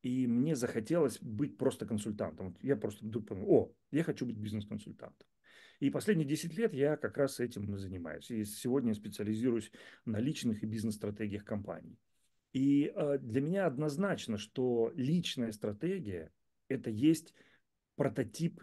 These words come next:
или прообраз, или это основа, или фундамент бизнес-стратегии компании. Если это крупная компания, где борд или много акционеров, то это личная стратегия директора.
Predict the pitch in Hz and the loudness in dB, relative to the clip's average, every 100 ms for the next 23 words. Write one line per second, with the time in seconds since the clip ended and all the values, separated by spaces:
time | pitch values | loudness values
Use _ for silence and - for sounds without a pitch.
0 | - 131 123 - 131 113 127 156 107 107 | 0 4 4 4 2 6 8 8 6 -2
1 | - - 113 107 113 107 110 - 107 - | -4 -6 0 2 4 2 0 -2 -4 -2
2 | 131 135 151 113 104 113 131 120 131 135 | 2 6 6 6 4 2 2 2 4 4
3 | 120 104 - - _ 113 123 110 104 104 | 4 2 -6 -20 _ -4 -2 -2 -4 -6
4 | 92 92 95 90 101 101 - - - - | -8 -10 -10 -10 -12 -12 -12 -12 -16 -18
5 | - - - 135 170 160 - 208 208 131 | -20 -20 -4 -2 2 0 2 0 2 0
6 | 120 123 127 120 110 101 117 110 107 156 | 2 2 2 2 0 0 0 2 4 4
7 | 156 - 107 107 107 123 117 127 107 101 | 4 2 2 2 4 4 4 2 0 -2
8 | 135 143 170 110 110 90 85 104 104 107 | -2 0 0 -2 -4 -4 -4 -4 -4 -6
9 | - 104 98 98 98 95 110 151 165 - | -8 -8 -6 -6 -6 -2 0 0 0 -2
10 | 117 | -4